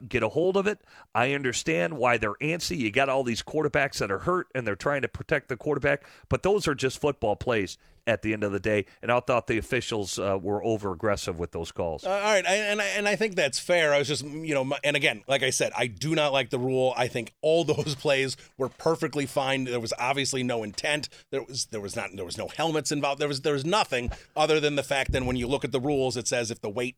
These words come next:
Speaker 2: falls on the quarterback, it's a penalty. So I, I, I agree with you there. I mean, they, they've, at some point, they still have to let these guys play football. I understand you wanna protect the head, and the quarterbacks are the franchise and the ones that, you know, bring the ratings and put butts in the seats. I get all that.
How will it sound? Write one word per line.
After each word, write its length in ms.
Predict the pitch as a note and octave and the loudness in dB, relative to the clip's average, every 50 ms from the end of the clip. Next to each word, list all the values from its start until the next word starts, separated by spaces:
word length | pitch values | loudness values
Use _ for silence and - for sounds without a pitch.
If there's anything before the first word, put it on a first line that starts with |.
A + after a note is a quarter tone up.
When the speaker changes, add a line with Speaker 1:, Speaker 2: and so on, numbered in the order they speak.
| _ | _
Speaker 2:
falls 260 | - B2 A#2+ B2 A2 A#2+ | -4 -2 -2 -2 -2 -2
on 140 | A#2 A2+ | -4 -4
the 80 | G#2+ G#2 | -6 -4
quarterback, 560 | - D3+ D3 C3 B2 G#2 G#2+ G#2+ G2+ G2 - - _ _ _ _ _ | -2 0 0 0 0 -2 -2 -4 -4 -4 -8 -14 _ _ _ _ _
it's 160 | A#2 A#2 - | -6 -6 -6
a 40 | G#2+ | -4
penalty. 500 | - - B2+ A#2+ G#2+ F#2+ D#2+ E2+ E2 E2 | -2 0 0 0 0 -2 -6 -8 -8 -6
So 320 | - - B2 A#2 A2 G2+ - - - - - _ - | -4 -2 0 0 -2 -2 -4 -10 -18 -20 -20 _ 0
I, 100 | C3+ C#3+ | 2 2
I, 340 | C#3 C3 C#3 C#3 B2+ B2+ B2 A#2 | 4 6 4 4 4 2 2 2
I 60 | B2+ | 2
agree 260 | B2+ A2+ A2+ D#3 F3 | 2 2 2 2 2
with 180 | E3+ E3 A#2+ C#3+ | 2 2 0 2
you 80 | D#3 | 2
there. 180 | C#3+ D3+ D3 D3 B2+ | 4 4 4 4 2
I 60 | B2+ | 0
mean, 100 | B2+ C3 | 0 0
they, 140 | B2+ C3 C#3 | 0 0 0
they've, 200 | C#3+ D3+ D3 D3 | 0 -2 -2 0
at 140 | D3+ C#3+ C3+ | -2 0 2
some 300 | - - - A#3+ A3+ G3 | 2 2 4 2 2 0
point, 260 | - - E3 D#3 C3 | -2 -2 -2 -2 -2
they 140 | C3 C3 B2 | -2 -2 -2
still 260 | - - - D#3+ C#3+ | -2 0 0 0 0
have 160 | - C3+ B2 | 0 -2 -2
to 80 | - B2 | -2 -4
let 160 | B2+ B2+ - | -4 -4 -4
these 160 | B2+ B2 G#2+ | -4 -6 -4
guys 240 | A2 A#2+ A2+ A2+ - | -2 -2 -2 -2 -4
play 180 | - - G#2 G2 | -6 -10 -10 -10
football. 460 | - - C3+ - - - A#2+ A#2 A#2 | -4 -4 -4 -2 -2 -2 -2 0 0
I 140 | A#2+ C#3 E3+ | 0 0 0
understand 320 | F3+ E3 - - F3 E3+ | -2 -2 0 0 0 0
you 60 | D#3 | 0
wanna 120 | D3+ D3+ D3 | -2 -4 -4
protect 320 | - E3+ - A3 G#3+ - | -6 -4 -2 -4 -2 -2
the 80 | C4+ G#3+ | -2 2
head, 300 | G3 G3+ G3 G3 F3+ - - - - - - | 2 2 2 2 0 -8 -16 -20 -16 -6 -4
and 140 | C#3+ C#3 C3 | -2 -2 -2
the 40 | |
quarterbacks 600 | B2+ - D#3 E3 E3+ F3 C#3+ E3 E3 E3+ D#3 - | 0 2 2 2 2 2 2 2 2 2 0 0
are 80 | E3+ D#3+ | -2 -2
the 80 | D#3 C#3 | -4 -4
franchise 680 | - E3+ E3 D#3+ D#3+ D#3 - E3 D#3 D#3 D#3 D3+ C#3 | -4 -2 -2 -2 -2 -2 0 0 2 2 2 0 0
and 100 | D3 D3 | -2 -2
the 60 | C#3 | 0
ones 300 | C#3 C#3+ C#3+ D3 C#3 A#2 | 0 0 0 -2 -2 0
that, 180 | C3 C#3+ C#3+ D3 | 0 0 0 0
you 80 | D3 | -2
know, 160 | C#3 C#3 C3+ | -2 0 -2
bring 220 | C3 A#2+ C3+ C#3 D3 | 0 0 -2 0 0
the 100 | D3 C#3 | 0 0
ratings 400 | C#3 C3+ C3+ C3+ C3+ C#3+ C#3 C3+ | 2 0 2 0 -2 -2 -4 -6
and 100 | B2 A2 | -4 -4
put 160 | C#3 C3+ B2 - | -4 -4 -2 -2
butts 200 | D3+ D3+ - - | -2 -2 -2 -4
in 100 | C3 B2+ | -4 -4
the 100 | A#2+ A2+ | -4 -4
seats. 300 | - A2 G#2 F#2 - - - - _ _ _ | -6 -8 -8 -10 -12 -14 -16 -20 _ _ _
I 140 | - D3 D#3 | 0 0 0
get 320 | D#3 C3 D3 E3 D3+ - _ _ | 0 2 2 0 0 0 _ _
all 260 | D3+ D#3+ E3+ F3+ F3 | 2 4 4 4 2
that. 360 | C#3 B2 A2+ F#2 F2 - - | 2 0 -2 -2 -4 -8 -12